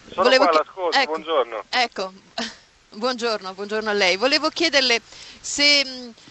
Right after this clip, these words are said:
Speaker 2: se è vero che... Eh, analizzando la, la cornice in cui tutto questo è accaduto, se è vero che la Gran Bretagna negli ultimi anni è diventato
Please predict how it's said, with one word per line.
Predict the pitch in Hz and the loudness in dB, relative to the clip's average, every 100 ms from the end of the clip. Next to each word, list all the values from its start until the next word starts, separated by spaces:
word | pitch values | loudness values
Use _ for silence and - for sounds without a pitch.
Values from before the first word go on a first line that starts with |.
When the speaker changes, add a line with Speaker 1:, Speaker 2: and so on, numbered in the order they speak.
| - | -14
Speaker 2:
se | - 285 285 | -4 2 2
è | 277 | 2
vero | 226 302 220 202 | 2 2 2 0
che... | - 208 196 190 180 | -6 -6 -4 -6 -8
Eh, | 160 185 175 170 170 170 - - - - - | -10 -8 -8 -8 -8 -12 -16 -20 -20 -16 -10
analizzando | 190 208 202 247 240 | -8 -6 -2 -2 0
la, | 220 185 | -2 -2
la | 214 226 | -2 -4
cornice | 285 262 277 277 - | -4 -6 -6 -8 -8
in | 180 | -12
cui | - 208 | -14 -16
tutto | - 233 247 | -16 -12 -8
questo | 247 254 - | -6 -4 -4
è | |
accaduto, | 233 240 214 214 214 | -4 -4 -6 -8 -6
se | 277 | -4
è | 262 | -2
vero | 311 262 | 2 0
che | 214 190 | 0 -4
la | 180 | -4
Gran | 214 240 262 | -2 -4 -4
Bretagna | 233 214 262 262 285 269 247 | -8 -6 -2 0 -2 -4 -6
negli | 226 214 | -6 -10
ultimi | 247 - 247 247 | -12 -12 -8 -2
anni | 262 269 240 | -2 -2 -6
è | |
diventato | 208 208 208 - 262 262 | -8 -10 -8 -4 -4 -4